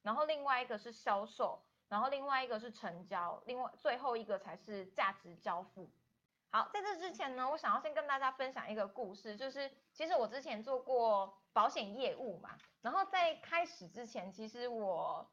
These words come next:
评估了很多，因为对于保险跟做业务这件事情，其实有很多的，觉得是一个很大的挑战啊，所以我在做保险业务之前，我就会去观察，就是那一些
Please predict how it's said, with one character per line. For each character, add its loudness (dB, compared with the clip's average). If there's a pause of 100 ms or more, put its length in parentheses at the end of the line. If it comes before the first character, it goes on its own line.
(580)
评 -2
估 6
了 6
很 0
多， 2
因 -2
为 4
对 2
于 -2
保 4
险 -4
跟 0
做 4
业 0
务 -2
这 -2
件 -2
事 -8
情， -8
其 -6
实 -8
有 2
很 -6
多 2
的， 0 (400)
觉 0
得 2
是 -6
一 0
个 4
很 0
大 4
的 -2
挑 -6
战 -2
啊， -8
所 -2
以 2
我 2
在 -2 (180)
做 0
保 0
险 -6
业 0
务 -2
之 -10
前， -8
我 -6
就 -6
会 2
去 -8
观 -4
察， -6
就 -10
是 -4
那 0
一 -6
些 -2